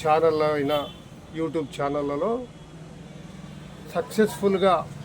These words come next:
ముందుకు వెళ్ళాలి. కేవలం ఏదో ఆసక్తి కొరకు ఛానల్ ఏర్పాటు చేసిన వాళ్ళ పురో-, పురోభివృద్ధి, ఆ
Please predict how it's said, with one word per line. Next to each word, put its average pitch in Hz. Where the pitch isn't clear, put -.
ముందుకు 165
వెళ్ళాలి. 160
కేవలం 180
ఏదో 170
ఆసక్తి 170
కొరకు 160
ఛానల్ 170
ఏర్పాటు 160
చేసిన 156
వాళ్ళ 151
పురో-, 185
పురోభివృద్ధి, 180
ఆ 151